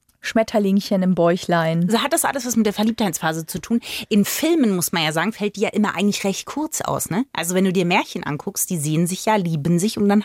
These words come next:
Speaker 2: heiraten die. Das passiert gerne auch mal innerhalb von einer Woche.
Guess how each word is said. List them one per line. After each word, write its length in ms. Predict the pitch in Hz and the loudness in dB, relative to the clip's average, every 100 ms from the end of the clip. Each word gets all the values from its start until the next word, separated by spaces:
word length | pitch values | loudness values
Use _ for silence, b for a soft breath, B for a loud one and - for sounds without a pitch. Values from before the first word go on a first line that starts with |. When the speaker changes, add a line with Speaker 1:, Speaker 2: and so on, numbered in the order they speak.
| - | 0
Speaker 2:
heiraten 400 | 285 156 131 139 | -2 -2 -2 -2
die. 100 | 135 B B | -4 B B
Das 140 | - - | -4 -2
passiert 400 | 214 - 170 143 | -2 -2 -2 2
gerne 340 | 147 139 156 | 2 2 -2
auch 80 | - | -2
mal 160 | 208 - | -2 0
innerhalb 320 | 160 135 - | 2 2 -2
von 140 | - | -4
einer 260 | - 143 160 | 0 0 0
Woche. 260 | 247 - | -2 -4